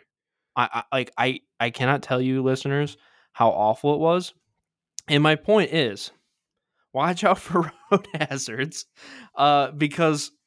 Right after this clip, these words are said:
they can cause some seriously dangerous situations like that. Like,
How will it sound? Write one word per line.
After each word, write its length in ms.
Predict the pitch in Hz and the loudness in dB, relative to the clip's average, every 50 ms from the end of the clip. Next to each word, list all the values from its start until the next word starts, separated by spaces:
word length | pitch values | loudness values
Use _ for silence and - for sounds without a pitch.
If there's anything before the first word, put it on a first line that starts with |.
| _ _ _ _ _ - | _ _ _ _ _ 0
they 140 | 139 156 | 2 2
can 160 | 175 196 202 180 | 2 2 -2 0
cause 340 | - 170 170 196 190 170 | 2 4 6 6 4 4
some 240 | - 170 165 147 117 | 2 0 -2 -2 -4
seriously 420 | - - - 131 139 139 - 139 135 | -6 -2 0 0 0 0 0 -2 0
dangerous 500 | 135 113 113 117 117 127 123 131 - - - | 0 0 0 0 0 -2 -2 -4 -6 -12 -12
situations 600 | - - 120 - - 143 170 190 190 - 117 107 | -10 -10 -8 -4 -2 0 2 2 2 0 -4 2
like 220 | 117 120 120 123 - | 2 2 2 4 2
that. 160 | 190 160 104 | 2 2 2
Like, 220 | 110 113 107 - | 2 -2 -4 -8